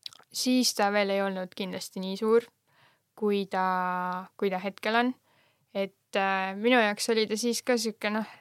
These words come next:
natuke siuke teistmoodi mäng, et, äh, kuna ma töötasin ühes, äh, klubis seal tennisetreenerina, siis, äh, tuli nagu kõrvale siuke spordiala. Ja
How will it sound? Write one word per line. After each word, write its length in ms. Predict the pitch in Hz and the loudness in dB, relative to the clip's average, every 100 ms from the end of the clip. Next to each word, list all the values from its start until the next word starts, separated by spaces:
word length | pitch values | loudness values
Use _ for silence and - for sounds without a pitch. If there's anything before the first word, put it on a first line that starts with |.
| _ | _
natuke 460 | 196 196 - - 208 | -8 -8 -8 -12 -12
siuke 360 | - 214 226 220 | -10 -10 -6 0
teistmoodi 580 | 302 - 226 196 190 | 0 -2 -4 -6 -4
mäng, 260 | 196 190 190 190 | -4 -4 -6 -6
et, 320 | 190 _ - | -8 _ -6
äh, 240 | 196 196 196 | -4 -2 -4
kuna 160 | 208 208 | -4 -2
ma 100 | 208 | 2
töötasin 500 | 240 240 226 202 202 | 2 2 0 -6 -4
ühes, 300 | 202 196 196 - - | -4 -4 -4 -6 -4
äh, 340 | 190 190 196 | -4 -2 -4
klubis 380 | 214 359 359 269 | -4 -4 -2 -4
seal 220 | - 214 208 - | -2 -4 -4 -6
tennisetreenerina, 960 | 220 208 208 208 320 269 226 220 214 214 - _ _ _ - | -4 -4 -6 0 2 2 0 -2 -4 -6 -12 _ _ _ -8
siis, 240 | 220 - | -4 2
äh, 100 | 220 | 2
tuli 220 | 226 277 269 | 4 4 4
nagu 220 | 220 208 | 2 2
kõrvale 540 | - 262 226 208 202 202 | 6 6 6 2 2 -2
siuke 260 | 202 - | -6 -8
spordiala. 680 | - 196 190 190 190 190 190 - _ _ _ - - - | -6 -2 -2 -2 -2 0 -2 -8 _ _ _ -14 -12 -6
Ja 520 | - 202 202 196 196 | 0 2 2 2 -2